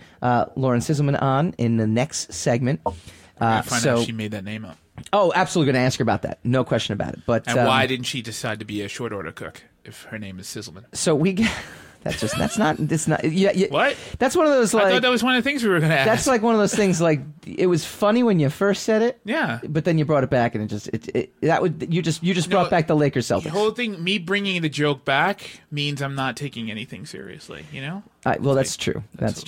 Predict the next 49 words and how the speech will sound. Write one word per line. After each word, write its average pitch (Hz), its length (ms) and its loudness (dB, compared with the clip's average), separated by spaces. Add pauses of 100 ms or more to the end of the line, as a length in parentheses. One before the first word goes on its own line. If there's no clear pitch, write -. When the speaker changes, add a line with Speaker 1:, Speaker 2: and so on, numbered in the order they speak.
Speaker 1:
true. - 60 -10
So 180 200 0
we 226 140 4
got 254 160 2
a 175 40 4
lot 160 240 4
of 160 60 4
response 143 460 2
online. 120 640 4
Uh, 117 220 2
Annie 185 200 4
Banks 170 300 2
tweeted 160 300 2
us, - 500 0
um, 120 560 4
"The - 80 -2
Punisher 202 580 2 (680)
is 127 160 -2
gripping 175 520 2
and 165 160 4
brimming 156 240 4
with 143 140 2
intensity. 147 520 0 (220)
Runaways 156 540 4
is, 117 180 -2 (280)
caters 160 420 2
to 151 160 0
more 151 180 2
of 135 60 2
a 117 60 0
target 165 420 0
market 147 300 2
of 120 60 0
younger 147 280 2
folk, 202 260 0
but 139 140 -2
for 123 120 0
a 107 60 -2
Hulu 202 260 0
franchise, 214 540 2
it 147 80 0
isn't 147 220 2
the 135 80 2
worst 143 300 0
thing." 226 260 2 (560)
Uh, 147 160 4
meanwhile, 180 540 4
David 165 360 2
Nieves 185 640 0